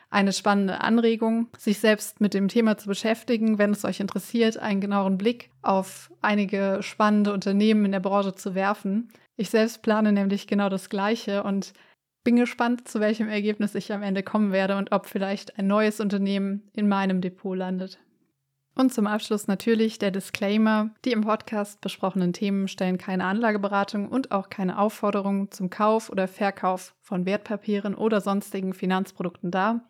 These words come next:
Es handelt sich zu keinem Zeitpunkt um eine Anlageberatung, Empfehlung, Steuerberatung oder sonstige fachliche Beratung. Bitte betreibt immer eure eigene Recherche. Das gilt sowohl für die Kennzahlen als auch für die Qualität von Aktien, E T Fs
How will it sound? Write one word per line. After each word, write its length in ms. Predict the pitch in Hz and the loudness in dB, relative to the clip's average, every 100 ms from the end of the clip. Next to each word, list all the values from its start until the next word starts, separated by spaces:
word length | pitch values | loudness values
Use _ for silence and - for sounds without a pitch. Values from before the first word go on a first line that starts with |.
| _ | _
Es 180 | 240 226 | -6 -2
handelt 320 | 220 220 220 | 2 4 4
sich 340 | 220 208 - - | 2 -4 -8 -12
zu 140 | - | -10
keinem 400 | - 226 233 190 | -2 2 2 0
Zeitpunkt 580 | - 208 233 - 220 220 | -2 -4 -4 -2 0 0
um 140 | - | -2
eine 240 | - 185 - | -2 -2 2
Anlageberatung, 800 | 214 220 214 208 202 196 196 190 | 2 2 0 -2 -2 -4 -4 -4
Empfehlung, 520 | 185 - 202 196 196 | -6 -4 -2 -2 -4
Steuerberatung 760 | - 214 208 202 196 196 196 196 | -4 -2 0 0 0 -2 -6 -4
oder 260 | 269 240 | 0 0
sonstige 540 | 202 202 208 214 196 202 | 2 -2 -2 -4 -4 -4
fachliche 480 | 220 196 202 - | -6 -6 -8 -6
Beratung. 600 | 185 180 - 320 220 220 214 - | -4 -2 -2 0 -2 -2 -4 -6
Bitte 220 | 254 247 | -2 -2
betreibt 380 | 202 - 185 180 | -2 -4 -6 0
immer 260 | 220 214 185 | 2 2 2
eure 220 | 180 - | -2 0
eigene 280 | 208 208 190 | 0 0 -2
Recherche. 540 | 202 196 185 202 185 | -4 -4 -4 -4 -4
Das 200 | 180 180 | -4 -2
gilt 180 | 202 190 | -4 -2
sowohl 260 | 185 185 | -4 -4
für 140 | 185 185 | -4 -6
die 100 | 180 | -4
Kennzahlen 680 | 214 220 220 214 202 196 | 2 2 2 -2 0 -2
als 220 | - 208 185 | -2 -2 -2
auch 80 | |
für 120 | - 185 | -4 -6
die 100 | 175 | -6
Qualität 600 | - 175 175 214 208 214 | -4 -4 -4 -4 -4 -4
von 200 | 196 180 | -8 -4
Aktien, 560 | 196 - - 196 190 | -6 -6 -8 -6 -6
E 80 | - | -6
T 160 | 180 - | -8 -6
Fs 340 | - 202 - | -6 -8 -16